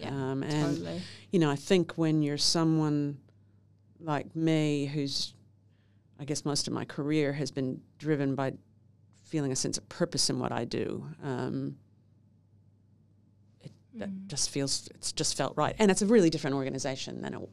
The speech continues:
Speaker 2: than the one I joined. I mean, we're, as you would expect,
Speaker 1: Yeah,
Speaker 2: we
Speaker 1: sixteen
Speaker 2: cer-,
Speaker 1: years
Speaker 2: certainly
Speaker 1: on.
Speaker 2: haven't stood still for sixteen years. So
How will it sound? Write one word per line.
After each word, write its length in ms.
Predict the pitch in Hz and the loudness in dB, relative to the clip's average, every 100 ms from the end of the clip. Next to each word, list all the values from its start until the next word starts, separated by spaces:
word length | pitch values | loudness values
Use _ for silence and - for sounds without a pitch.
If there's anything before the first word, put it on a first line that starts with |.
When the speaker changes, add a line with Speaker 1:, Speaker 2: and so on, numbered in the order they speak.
| - | -8
Speaker 2:
than 140 | 143 131 | -2 0
the 80 | |
one 120 | 123 120 | 0 -2
I 80 | 123 | -2
joined. 340 | 135 120 127 | -4 -4 -6
I 40 | |
mean, 260 | 135 73 - | -4 -4 -4
we're, 280 | 73 - - - _ - _ _ _ _ _ - - - - | -4 -6 -8 -18 _ -20 _ _ _ _ _ -20 -20 -20 -16
as 120 | 139 | -10
you 60 | - | -8
would 80 | - | -4
expect, 460 | - - - - 196 | -2 -2 -4 -6 -4
Speaker 1:
Yeah, 100 | - | -4
Speaker 2:
we 100 | 170 | -4
Speaker 1:
sixteen 320 | 160 - 170 | -6 -4 0
Speaker 2:
cer-, 80 | 156 | 2
Speaker 1:
years 120 | 143 175 | 4 4
Speaker 2:
certainly 220 | 156 156 | 6 4
Speaker 1:
on. 40 | |
Speaker 2:
haven't 200 | 143 147 - | 4 2 0
stood 240 | - 143 | 0 0
still 220 | 160 151 | 2 2
for 100 | 147 | 0
sixteen 420 | - - - - | -4 -2 -2 -2
years. 220 | - - - | -2 -2 -2
So 240 | 147 | -2